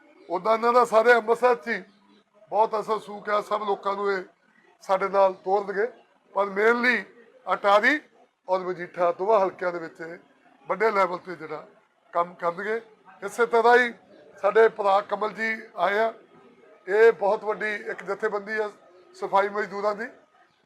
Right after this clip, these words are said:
ਇਹ ਵੀ ਹਜ਼ਾਰਾਂ ਦੀ ਗਿਣਤੀ 'ਚ ਅੰਮ੍ਰਿਤਸਰ 'ਚ ਕੰਮ ਕਰਦੇ ਆ। ਅਗਲੇ ਦਿਨਾਂ 'ਚ ਗਵਾਲ ਮੰਡੀ ਦੇ ਵਿੱਚ ਇੱਕ ਵੱਡੀ ਪਬਲਿਕ ਮੀਟਿੰਗ ਵੀ ਜਿਹੜੀ ਕਰਾਉਣਗੇ। ਮੈਂ ਇਹਨਾਂ ਸਾਰਿਆਂ ਦਾ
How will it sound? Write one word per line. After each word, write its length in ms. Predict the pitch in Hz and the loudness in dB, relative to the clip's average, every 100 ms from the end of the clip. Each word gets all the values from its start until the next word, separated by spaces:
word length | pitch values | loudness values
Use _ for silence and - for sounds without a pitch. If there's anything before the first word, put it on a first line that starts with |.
| _ | _
ਇਹ 240 | 185 214 226 | 2 6 6
ਵੀ 240 | 226 254 233 - - | 4 -2 -4 -10 -8
ਹਜ਼ਾਰਾਂ 360 | 185 190 190 220 | -2 0 2 0
ਦੀ 80 | 220 | -4
ਗਿਣਤੀ 380 | 196 185 214 220 | -8 -10 -10 -10
'ਚ 160 | - 214 190 - _ _ _ - | -2 0 0 -4 _ _ _ -10
ਅੰਮ੍ਰਿਤਸਰ 380 | 185 190 208 | -10 -6 -4
'ਚ 120 | 196 - | -6 -6
ਕੰਮ 240 | 196 190 | -8 -6
ਕਰਦੇ 340 | 190 190 175 208 | -6 -6 -6 -10
ਆ। 40 | 220 _ _ _ _ _ | -12 _ _ _ _ _
ਅਗਲੇ 300 | - 185 190 | -8 -4 -4
ਦਿਨਾਂ 280 | 202 202 202 | -2 -2 -2
'ਚ 160 | 202 - 202 202 - - - - - | -4 -4 -2 -2 -6 -20 -20 -20 0
ਗਵਾਲ 280 | 185 202 | 4 6
ਮੰਡੀ 260 | 202 202 202 | 4 -2 -6
ਦੇ 80 | 196 | -4
ਵਿੱਚ 260 | 190 185 | -4 -4
ਇੱਕ 180 | 202 190 | -6 -6
ਵੱਡੀ 340 | 180 175 202 185 _ _ _ - | -8 -8 -8 -10 _ _ _ -4
ਪਬਲਿਕ 320 | 190 202 196 | -2 -2 -4
ਮੀਟਿੰਗ 320 | 190 185 220 | -6 -4 -6
ਵੀ 100 | 202 | -6
ਜਿਹੜੀ 360 | 190 185 185 175 - - - - | -8 -8 -8 -12 -16 -20 -20 -12
ਕਰਾਉਣਗੇ। 440 | 170 180 202 196 226 _ _ _ - | -4 -4 -2 -6 -6 _ _ _ -10
ਮੈਂ 140 | 170 208 | -4 -4
ਇਹਨਾਂ 180 | 214 | -4
ਸਾਰਿਆਂ 420 | 208 208 233 240 220 | -2 2 4 6 4
ਦਾ 180 | 180 | 0